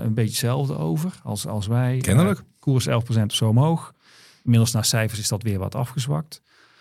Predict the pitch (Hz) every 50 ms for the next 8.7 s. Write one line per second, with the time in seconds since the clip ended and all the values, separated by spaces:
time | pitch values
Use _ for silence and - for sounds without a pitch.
0 | _ _ _ _ _ - 143 123 113 104 107 - 135 123 120 117 113 117 123 127
1 | 123 117 120 - - 123 120 110 107 104 104 104 101 101 101 98 98 95 - _
2 | - 135 120 - 131 117 104 95 92 - - 127 135 135 123 113 120 - - 170
3 | 123 113 147 139 120 - 135 113 127 135 135 123 123 113 110 110 - - - 135
4 | 127 113 - 120 117 117 113 123 127 117 123 120 117 113 113 113 113 123 135 147
5 | 147 - - 175 170 165 - 156 - - 117 - 127 120 120 - - _ 156 156
6 | 151 143 - - 156 170 170 139 127 123 120 - 156 156 131 123 - - 143 160
7 | 175 175 180 170 170 - 170 165 165 160 160 165 165 151 123 165 160 156 147 143
8 | - 147 156 160 - - - _ _ _ _ _ - 123